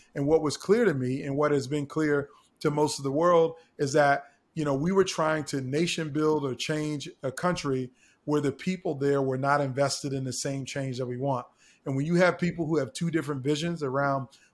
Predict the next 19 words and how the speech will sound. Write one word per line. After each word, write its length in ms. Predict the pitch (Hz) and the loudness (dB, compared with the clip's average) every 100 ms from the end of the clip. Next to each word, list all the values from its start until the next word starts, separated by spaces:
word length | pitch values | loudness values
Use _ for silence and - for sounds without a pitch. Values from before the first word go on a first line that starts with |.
| - | 0
what 220 | 139 143 | 0 2
they 120 | 147 | 0
want 240 | 143 147 147 | 0 0 0
to 100 | 139 | -4
have 160 | 143 | -2
happen, 440 | 143 151 156 160 151 - _ | 0 0 0 -6 -8 -20 _
you're 160 | - 151 | -6 0
gonna 200 | 160 151 | 2 2
have 260 | 156 151 - | 2 0 -2
twenty 300 | - 151 151 | -4 -4 -2
years 540 | 151 170 151 139 - _ _ _ | 2 2 2 -4 -10 _ _ _
of 220 | 151 139 | 4 4
a 180 | 139 139 | 4 -2
struggling 720 | 135 - 160 156 156 160 156 165 | -2 -6 2 2 2 -2 -4 -6
and 220 | 135 135 | -6 -2
many 200 | 147 156 | -4 -4
times 400 | - 139 135 120 | -4 -4 -2 -8
failed 340 | - 147 147 | -2 0 0
war 540 | 127 143 165 147 131 | 0 0 2 2 0